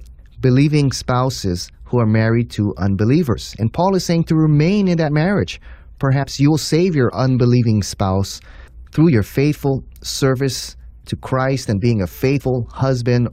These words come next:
or wife. However, there are times, he says in verse fifteen, "But if the unbeliever leaves, let him do so. A believing man or woman is not bound in such circumstances. God has called us to live in peace." In this particular situation, though, when one spouse is abandoned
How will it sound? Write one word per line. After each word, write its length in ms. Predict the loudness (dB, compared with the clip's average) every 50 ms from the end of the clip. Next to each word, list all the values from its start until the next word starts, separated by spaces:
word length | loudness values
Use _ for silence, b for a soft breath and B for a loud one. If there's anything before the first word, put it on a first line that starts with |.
| -4
or 240 | -2 0 2 2 2
wife. 500 | 2 2 2 2 0 0 -2 -4 -8 -18 -20 -20 b b b b b b b b
However, 600 | -4 -4 -4 -2 -2 -2 -2 0 0 0 -2 -2 -2 -2
there 120 | 0 0
are 160 | 2 0 -2
times, 260 | 0 -2 -2 -2 -2
he 100 | -2 -4
says 220 | -2 -2 -2 -2 0
in 100 | -2 -2
verse 220 | 0 -2 -2 -2
fifteen, 340 | -2 -4 -4 -2 -2 -2 0
"But 120 | 2 0
if 120 | 0 0 0
the 140 | -2 -2 0
unbeliever 480 | 0 0 0 2 2 2 2 2 2
leaves, 540 | 2 2 2 2 0 0 -2 -4 -6 -14 -18 -20 -20 -20 -20 -20 -20 -20 -20 -8 -2
let 140 | 0 0
him 80 | 2 2
do 180 | 2 2 2 0
so. 340 | 2 0 -2 -2 -2 -6 -10 -16 -20 -8
A 100 | -6 -2
believing 360 | 0 2 2 2 2 2 2 2
man 180 | 2 2 2
or 120 | 2 0 0
woman 240 | 2 0 0 0
is 80 | 0 0
not 340 | 0 0 0 0 -2 -4 -2
bound 360 | -2 0 0 0 0 0 -2
in 200 | -2 -2 -4 -4
such 320 | -2 -2 -2 -2 -2 -4 -10 -20
circumstances. 960 | -18 -6 -4 -4 -2 -2 -2 -4 -4 -4 -4 -4 -2 -4 -4 -4 -6 -8 -8 b b b b b b b b b
God 200 | -2 -2 0 0
has 120 | -2 -4
called 300 | -4 -4 -2 -2 0 0
us 140 | -2 -4 -4
to 80 | -4 -2
live 160 | -2 -2 -2
in 100 | -2 -4
peace." 320 | -4 -2 -4 -4 -4 -6 b b b b b b b b b b b b -4
In 40 | -2
this 140 | -2 -2
particular 440 | 0 -2 -2 0 -2 -2 -2 0 -2
situation, 580 | 0 -2 -4 -2 0 2 2 2 0 0 -2 -2
though, 260 | -2 -2 -2 -4 -6 b b b b b -2
when 260 | 0 0 2 2 2
one 200 | 0 0 0 -2
spouse 360 | -2 -2 -2 0 0 -2 -4
is 240 | -2 0 0 0 0
abandoned 920 | -2 -6 -4 0 0 2 2 2 2 2 2 2 0 0 -2 -6 -10 -12